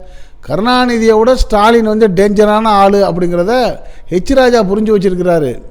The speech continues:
விஜய் தான் புரிஞ்சு வச்சுக்கல. என்னென்னமோ சீண்டி பார்த்தாரு, கொஞ்சமாச்சும் அசையலையே ஸ்டாலின். மக்களை பாதுகாக்கிறதுக்கும், மக்களுக்கு நி-,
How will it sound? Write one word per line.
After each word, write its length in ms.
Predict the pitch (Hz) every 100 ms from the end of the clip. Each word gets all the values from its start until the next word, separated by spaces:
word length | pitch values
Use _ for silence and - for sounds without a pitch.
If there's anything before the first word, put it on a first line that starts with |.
| - - - - - - -
விஜய் 320 | - 160 214
தான் 220 | 214 208
புரிஞ்சு 300 | 180 180 170
வச்சுக்கல. 280 | 143 143 123 104 - - - - - - - - -
என்னென்னமோ 500 | 135 180 208 220 262
சீண்டி 300 | - 240 233
பார்த்தாரு, 680 | 208 202 196 185 180 170 143 - - - - - -
கொஞ்சமாச்சும் 760 | 160 208 208 214 226 220 226
அசையலையே 440 | 196 214 208 196 190
ஸ்டாலின். 520 | - 185 196 202 208 - - - - -
மக்களை 400 | 104 139 220 226 196
பாதுகாக்கிறதுக்கும், 760 | 196 196 190 175 175 170 202
மக்களுக்கு 480 | 208 170 208 202 196
நி-, 200 | 185 170